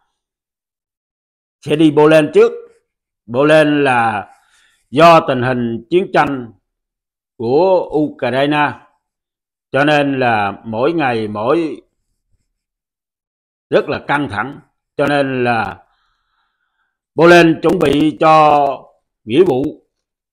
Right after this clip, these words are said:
quân sự bắt buộc trong thời chiến hiện nay, và người dân muốn quan tâm về vấn đề này. À,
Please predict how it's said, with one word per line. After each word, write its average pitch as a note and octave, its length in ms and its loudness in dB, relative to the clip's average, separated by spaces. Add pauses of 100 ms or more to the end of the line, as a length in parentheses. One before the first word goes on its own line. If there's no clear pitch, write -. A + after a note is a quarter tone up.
quân D#3+ 220 -2
sự C#3 420 -8
bắt - 200 -2
buộc B2 320 -8 (260)
trong D3+ 420 0
thời A#2 280 -4 (100)
chiến F#3 240 0
hiện B2+ 220 -8
nay, D#3 300 -2 (960)
và A2+ 160 -8
người B2+ 280 -2
dân D#3 340 -2 (1400)
muốn F#3+ 340 -2
quan D#3+ 260 0
tâm C#3 280 -4
về A2+ 240 -4
vấn D3 220 -6
đề A2+ 160 -6
này. A2 180 -8 (880)
À, A2+ 580 -8